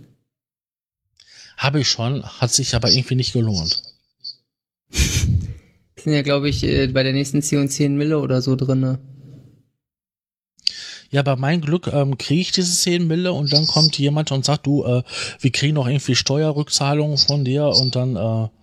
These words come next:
Speaker 2: Mhm.
Speaker 1: ist das Geld auch weg.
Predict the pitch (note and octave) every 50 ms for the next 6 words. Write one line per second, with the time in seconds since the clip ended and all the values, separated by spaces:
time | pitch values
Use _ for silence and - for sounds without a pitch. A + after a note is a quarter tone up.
0 | _ _ _ _ _ _ _ _ _ _ _ _ - F3 D3 C#3+ C#3 C#3+ C#3+ C#3+
1 | C#3+ D3 D#3 E3+ F#3 - - - - - - - B2 A2+ - A2 G#2 F#2 - E2+
2 | F#2+ F2+ - E2 D2+ D#2 - -